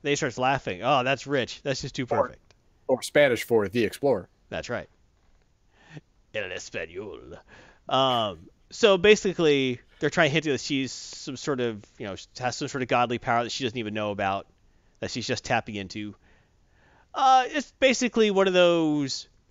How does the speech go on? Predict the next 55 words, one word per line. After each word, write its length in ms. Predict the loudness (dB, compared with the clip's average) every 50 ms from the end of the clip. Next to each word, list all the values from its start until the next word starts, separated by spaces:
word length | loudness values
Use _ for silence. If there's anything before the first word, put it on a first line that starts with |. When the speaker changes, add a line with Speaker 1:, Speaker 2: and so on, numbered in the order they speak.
| _ _ _ _ _ _ _ _ _ _ _ _ _ _ 0
Speaker 1:
Rebel 260 | 2 2 2 2 2
has 200 | 4 2 2 2
hidden 260 | 2 0 0 0 -2 -4
power 380 | 2 4 4 4 4 2 -2 -4
stories, 540 | -4 -4 -2 -2 -2 -4 -6 -8 -10 -14 _ _ _ _ -14 -12
Speaker 2:
Mm-hmm. 180 | -12 -12 -12 -12 _ 4
Speaker 1:
but 220 | 6 6 6 6
she 100 | 4 2
doesn't 140 | 2 2 2 0
know 40 | 2
how 120 | 2 2
to 80 | 2 2
use 180 | 0 0 2 4
all 120 | 4 4
of 60 | 4
her 80 | 2 -2
powers 440 | -2 0 0 2 2 2 0 -2 -6
instantly. 520 | -10 -10 -10 -14 -16 -16 -16 -16 -16 -18 _ _ _ _ _ _ _ _ _ _ _ -20 _ _ _ _ _
So, 560 | -6 0 0 2 2 2 0 0 -2 -4 -8 _ _ _ _ _ _ _ _ _ _ _ _ _ 2
I 100 | 4 4
don't 100 | 4 2
see 140 | 0 2 2
why 120 | 4 4
anyone 260 | 2 2 0 -2 -4 -6
would 100 | -4 0
buy 300 | 2 4 4 4 4 4
that. 360 | 2 2 2 2 0 -2 -6
'Cause 140 | -6 -2 -2
if 120 | -2 0
you 80 | 4 4
have 100 | 4 4
hidden 260 | 6 4 4 4 2 -6
power, 520 | 0 2 4 4 4 4 2 -2 -4 -8 _ _ _ _ _ _ _ _ _ -2
like, 300 | 0 0 0 -2 _ -20 _ -16
to, 380 | -10 -6 -6 -6 -6 -8 -10 -8 -4
like, 220 | -4 -4 -4 -4 _ _ _ _ _ _ _ -10 -8
like, 100 | -6 -4
some 120 | -4 -4
sort 120 | -4 -4 -4
of 80 | -4
force 340 | 0 2 4 4 4 2 0 -6
you 60 | -6
could 120 | -6 -8 -8
use, 180 | -8 -6 -2 -2
you 60 | 0
should 180 | 2 2 2 4
be 60 | 4
able 100 | 4 4
to 40 | 4
have 100 | 4 2
access 320 | 2 2 0 -2 -6 -4
to 40 | -2
it 40 | 0
all 140 | 0 -2 -2
instantly. 560 | -4 -8 -10 -12 -14 -18 -18 -18 -20 -20 -20